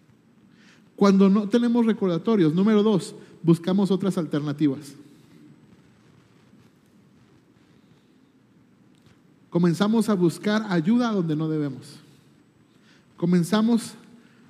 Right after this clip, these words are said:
a buscar en las personas equivocadas,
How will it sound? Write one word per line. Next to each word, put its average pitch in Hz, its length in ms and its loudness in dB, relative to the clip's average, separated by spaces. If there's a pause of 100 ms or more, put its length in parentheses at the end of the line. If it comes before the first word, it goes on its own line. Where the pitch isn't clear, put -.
(140)
a 165 100 -2
buscar 214 580 0 (2250)
en 175 100 0
las 170 140 0
personas 208 560 -2
equivocadas, 175 640 -6